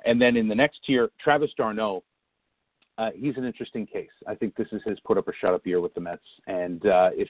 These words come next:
he's injured, um, you know, obviously he, he does get injured quite a bit.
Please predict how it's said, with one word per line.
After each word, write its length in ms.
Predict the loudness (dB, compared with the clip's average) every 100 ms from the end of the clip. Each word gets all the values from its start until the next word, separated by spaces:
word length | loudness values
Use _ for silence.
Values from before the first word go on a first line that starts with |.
| -4
he's 140 | -4 0
injured, 420 | 0 2 2 0 -6 -20 -20 _ _ _ 2
um, 500 | 4 4 2 0 -8 _ _ _ _ _
you 80 | 0
know, 60 |
obviously 400 | 2 2 0 -8
he, 140 | -8 -10
he 180 | -8 -8
does 260 | 2 2 4
get 120 | 0
injured 300 | 0 -6 -8 -8
quite 200 | -4 -4
a 60 |
bit. 220 | -2 -4